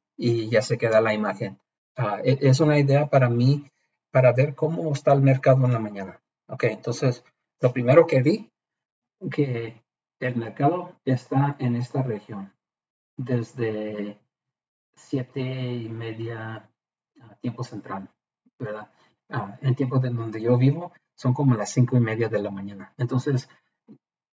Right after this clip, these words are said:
va, como unas dos horas, ah, antes del mercado abra, nomás ha pasado esto.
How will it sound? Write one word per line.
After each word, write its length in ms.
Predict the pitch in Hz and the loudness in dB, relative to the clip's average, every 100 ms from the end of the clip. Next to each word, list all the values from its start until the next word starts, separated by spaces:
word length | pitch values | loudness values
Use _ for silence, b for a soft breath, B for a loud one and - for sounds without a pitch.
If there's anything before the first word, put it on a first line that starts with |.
| _ _ _ _ - - _ _ _ _ 143 | _ _ _ _ -16 -16 _ _ _ _ 2
va, 100 | - 135 | 2 2
como 200 | 165 165 | 0 2
unas 320 | 175 175 - - | 2 -2 -4 -2
dos 380 | 147 139 147 127 | 4 6 6 4
horas, 420 | 139 147 139 - - - | 2 4 0 -4 -16 -2
ah, 320 | 123 107 107 _ - | -2 -2 -6 _ 0
antes 280 | 131 143 | 4 6
del 120 | 131 120 | 4 4
mercado 560 | 113 - 120 123 120 - | 0 -2 2 2 0 -4
abra, 400 | 120 139 151 _ _ _ _ _ _ _ _ _ - - | -2 -2 -4 _ _ _ _ _ _ _ _ _ -20 -2
nomás 380 | 131 123 131 131 | 2 4 4 4
ha 60 | 139 | 0
pasado 440 | 135 139 127 120 | 2 4 4 2
esto. 320 | 107 - 123 | -4 -12 -20